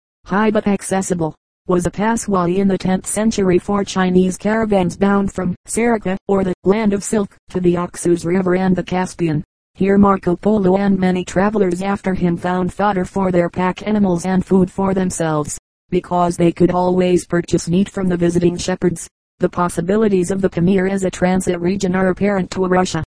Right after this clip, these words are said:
who in eighteen eighty-six annexed most of it to the government of Bukhara. Mountains are seldom equally accessible from all sides. Rarely does the crest of a system divide it symmetrically. This means a steep,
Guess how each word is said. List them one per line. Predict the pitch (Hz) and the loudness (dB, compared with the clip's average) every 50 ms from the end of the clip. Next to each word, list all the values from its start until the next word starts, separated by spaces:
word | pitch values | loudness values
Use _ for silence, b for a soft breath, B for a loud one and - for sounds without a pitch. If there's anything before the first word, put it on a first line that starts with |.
| _ _ _ - | _ _ _ -4
who | 180 180 175 | -2 -2 0
in | 175 175 175 | 0 0 0
eighteen | 175 175 175 - - 185 190 190 196 | -2 -4 -6 -4 -2 -2 0 0 0
eighty-six | 190 190 185 180 180 175 - - 180 196 - - - | 0 -2 -4 -2 -2 -2 -2 -2 -6 -6 -8 -10 -8
annexed | 202 196 190 185 - - - | -6 -4 -4 -4 -4 -6 -2
most | 165 180 202 196 - - | 2 2 2 2 0 -4
of | 196 196 | -2 -2
it | 190 - | -2 -2
to | - 180 | -2 -4
the | 170 170 | -2 -2
government | 170 190 202 208 208 190 185 165 175 | -2 -2 -2 0 0 0 0 0 -2
of | 190 190 | -4 -4
Bukhara. | 185 180 - - 185 185 180 170 160 - _ _ _ _ _ - | -4 -6 -4 -2 -2 0 0 0 -2 -4 _ _ _ _ _ 0
Mountains | 180 202 220 226 220 220 185 180 170 | 2 4 4 4 4 2 2 2 2
are | 196 196 190 | 0 0 0
seldom | 190 - 185 185 185 180 185 180 180 | 0 0 0 0 0 2 2 2 4
equally | 180 180 - - 175 175 170 170 170 170 | 4 2 2 0 0 0 2 2 0 0
accessible | 170 165 - - - 190 208 208 - 208 190 180 175 | 0 -2 -2 -2 -4 -2 -2 -2 -2 -2 -2 -2 -4
from | - - 190 185 180 | -4 -4 -4 -2 2
all | 175 170 170 | 2 2 0
sides. | 165 - - 180 185 185 190 185 175 165 - - - _ _ _ _ - 175 | 0 -2 -2 -2 0 0 0 0 -2 -2 -4 -10 -18 _ _ _ _ -6 -2
Rarely | 185 208 226 220 202 180 185 | 0 2 2 2 2 0 0
does | 190 202 202 202 196 | 0 2 2 2 2
the | - 185 | -2 -6
crest | - - 175 180 202 - - 196 | -4 -2 -2 -2 -2 -2 -2 -2
of | 190 185 | -2 -2
a | 170 | -2
system | - 196 208 - - 185 175 180 | 0 -2 -4 -2 -2 -2 -2 0
divide | 196 190 196 190 185 180 180 | 0 0 2 2 2 2 2
it | 175 175 - | 0 -2 0
symmetrically. | - 185 185 185 185 185 - - 180 - - 156 151 147 - _ _ _ _ _ - | 0 2 4 4 2 2 0 -4 -8 -4 -2 -2 -2 -2 -4 _ _ _ _ _ -6
This | 185 180 - - | -6 -6 -4 -2
means | 170 190 214 202 185 185 | 0 2 2 2 2 2
a | 196 190 | 0 -2
steep, | - - 165 160 156 151 - | 0 4 6 6 6 6 2